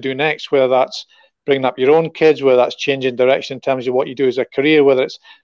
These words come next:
I love golf. I'm just looking out the window here as it's kind of sleeting in Dunblane. I'm due to play golf this afternoon, so I'm getting a bit twitchy 'cause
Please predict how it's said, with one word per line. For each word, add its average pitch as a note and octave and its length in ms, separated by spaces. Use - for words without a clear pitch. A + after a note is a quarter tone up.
I B2+ 40
love B2 240
golf. D3+ 340
I'm C3 180
just B2+ 140
looking C#3 220
out C3+ 100
the B2+ 140
window D#3+ 200
here D3 200
as C3 140
it's D3 220
kind C#3 180
of A#2 80
sleeting D#3 500
in C#3 240
Dunblane. C#3+ 440
I'm D3 140
due E3 100
to D#3+ 60
play C#3 180
golf D3+ 300
this C#3+ 120
afternoon, D#3+ 580
so C#3 260
I'm C3+ 80
getting D3+ 200
a C#3+ 100
bit - 100
twitchy E3 380
'cause C3+ 220